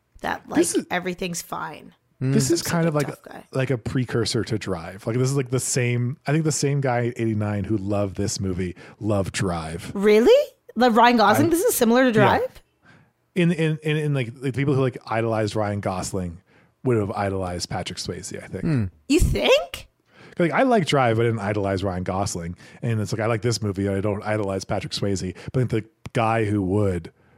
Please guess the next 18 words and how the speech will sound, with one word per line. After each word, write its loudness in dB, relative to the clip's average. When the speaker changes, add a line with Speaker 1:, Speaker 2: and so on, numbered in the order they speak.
Speaker 2:
is -2
the -6
same -8
guy. -12
Because 0
it's, -4
like, -4
idolizing, 2
like, -4
like, -2
hyper 0
masculine, -2
but -6
not, -4
like, -8
Speaker 1:
But 4
Speaker 2:
mean. 2
Speaker 1:
Ryan, 6